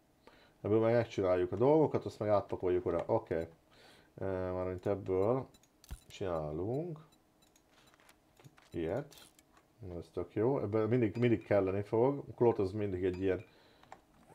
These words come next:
És akkor ezt oda, ezt kirakjuk ide. Ezt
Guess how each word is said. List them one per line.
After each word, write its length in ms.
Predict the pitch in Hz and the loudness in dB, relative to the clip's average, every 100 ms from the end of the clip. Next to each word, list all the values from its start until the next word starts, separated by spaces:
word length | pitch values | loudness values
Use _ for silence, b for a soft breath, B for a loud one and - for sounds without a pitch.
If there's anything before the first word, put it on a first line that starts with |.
| - | -16
És 120 | - | -12
akkor 280 | 67 - - | -12 -10 -10
ezt 240 | 85 - 95 | -10 -10 -10
oda, 360 | 87 90 - - | 0 0 0 -10
ezt 180 | 90 - - - _ | -16 -18 -20 -20 _
kirakjuk 400 | - 131 120 101 | -6 -6 -6 -6
ide. 260 | 107 92 90 _ _ _ _ _ _ _ B B B B B B - | -4 -2 -4 _ _ _ _ _ _ _ B B B B B B -12
Ezt 580 | 92 87 - - - | -6 -6 -8 -16 -20